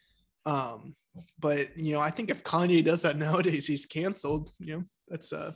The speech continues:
definitely seems like a cancelable offense. He was almost canceled back in, what, two thousand nine with that. So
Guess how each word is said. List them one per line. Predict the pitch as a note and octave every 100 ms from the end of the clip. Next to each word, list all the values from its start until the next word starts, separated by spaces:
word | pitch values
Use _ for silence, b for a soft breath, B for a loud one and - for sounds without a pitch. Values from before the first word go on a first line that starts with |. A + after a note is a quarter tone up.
| -
definitely | F3 F3+
seems | E3 E3+
like | D#3+
a | D3+
cancelable | E3+ D#3+ E3 E3
offense. | D3+ E3+ F3+
He | E3
was | E3
almost | F3+ E3 -
canceled | E3+ E3 E3
back | D3+ D#3 D#3
in, | D#3 F3
what, | D#3+ E3+ D#3+
two | D#3
thousand | D3+ D3+
nine | D3 D3+ E3+
with | D3+ -
that. | D#3 D#3+
So | - C#3+ C#3